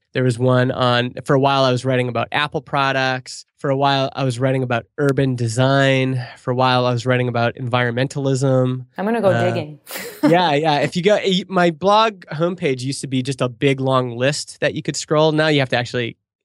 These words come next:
Speaker 1: kinda go back. But, you know, for a long time, that's what I was, I was writing about a bunch of different things and just kinda happy <laughs> to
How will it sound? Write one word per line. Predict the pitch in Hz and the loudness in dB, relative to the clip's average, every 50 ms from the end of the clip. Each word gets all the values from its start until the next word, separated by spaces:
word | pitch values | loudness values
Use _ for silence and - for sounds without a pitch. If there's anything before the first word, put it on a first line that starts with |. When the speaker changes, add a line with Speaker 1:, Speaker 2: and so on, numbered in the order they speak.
| _ - | _ -10
Speaker 1:
kinda | - 131 127 | -8 -6 -2
go | 120 123 120 | 0 0 0
back. | 120 123 123 123 123 127 - - - _ _ - | 0 0 0 0 0 -2 -6 -12 -20 _ _ 0
But, | 151 143 135 - - _ _ _ _ _ _ _ _ _ _ _ - | 0 2 2 0 -2 _ _ _ _ _ _ _ _ _ _ _ -2
you | 165 160 | 0 0
know, | 160 147 | 0 0
for | - 190 | 0 0
a | 175 | 0
long | 180 196 214 196 | 0 0 0 0
time, | - 196 165 151 143 | -2 -2 0 0 0
that's | 147 143 - | -2 -2 -2
what | - 147 | -2 -2
I | 139 135 | 0 0
was, | 131 127 123 - - - _ _ _ _ - | -2 -4 -6 -8 -12 -14 _ _ _ _ -4
I | - 139 | -2 -2
was | 131 120 120 | -2 0 2
writing | 151 156 156 147 | 2 2 2 2
about | 135 131 127 | 0 0 -2
a | 131 127 | -2 -2
bunch | 120 156 175 180 - | -2 -2 -2 -2 -2
of | 135 - _ - | -6 -8 _ -8
different | - 127 - 117 110 | -6 -6 -6 -8 -10
things | - 117 113 117 123 127 - - - - _ _ - | -8 -8 -8 -8 -8 -10 -12 -14 -16 -18 _ _ 0
and | - 151 156 143 | 2 2 2 4
just | 185 214 208 - - - - | 2 2 0 0 -4 -10 -6
kinda | - 180 170 147 120 - | -4 -2 0 0 -2 -2
happy | 113 131 135 156 - 160 143 131 127 | -4 -4 -4 -4 -4 -4 -4 -4 -4
<laughs> | 127 - - - - | -6 -10 -8 -2 0
to | 180 151 139 143 143 | 0 2 2 0 -2